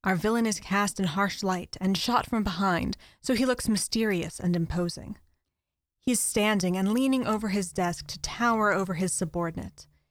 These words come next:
He looks larger than life and like a suitably stoic and ruthless character. Except for one thing. His hand.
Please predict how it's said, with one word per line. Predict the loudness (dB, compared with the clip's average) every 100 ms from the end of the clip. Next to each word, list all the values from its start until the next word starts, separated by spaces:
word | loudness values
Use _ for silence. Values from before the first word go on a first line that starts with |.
| _ _
He | -2 0
looks | 0 0
larger | 0 2 2 2 0 -2
than | 0 0
life | -2 -6 -12 -14 -20 _ -4
and | 2
like | 2 2
a | -2
suitably | 0 0 0 0
stoic | -2 -2 0 2 0 0
and | 0 2
ruthless | 0 -2 -4
character. | -4 -4 -6 -6 -8 -8 -16 _ _ _ _ _ _ _ _ _
Except | -6 -2 -2 -2
for | 0
one | 2 2 0
thing. | -6 -10 -18 _ _ _ _ _ _ _ _
His | -2 -2
hand. | -4 -6 -2 0 0 0 -4